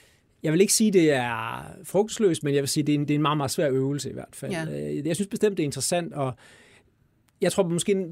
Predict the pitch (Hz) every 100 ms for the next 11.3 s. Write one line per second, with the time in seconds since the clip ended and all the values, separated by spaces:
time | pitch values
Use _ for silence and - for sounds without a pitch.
0 | 160 170 190 180 143 151 190 185 151 147
1 | 139 139 131 123 - _ - 147 139 185
2 | 175 165 160 139 190 - 156 160 156 139
3 | 190 190 - 175 160 156 143 120 160 156
4 | 110 - _ - 120 135 160 180 160 131
5 | 123 - 120 160 185 180 156 160 170 180
6 | 202 190 190 180 196 190 233 214 185 170
7 | 202 175 190 269 269 185 208 170 - 247
8 | 190 196 160 180 196 - 190 - - -
9 | - - 190 170 160 - - 170 151 -
10 | - 190 240 - - 139 160 180 202 202
11 | 185 202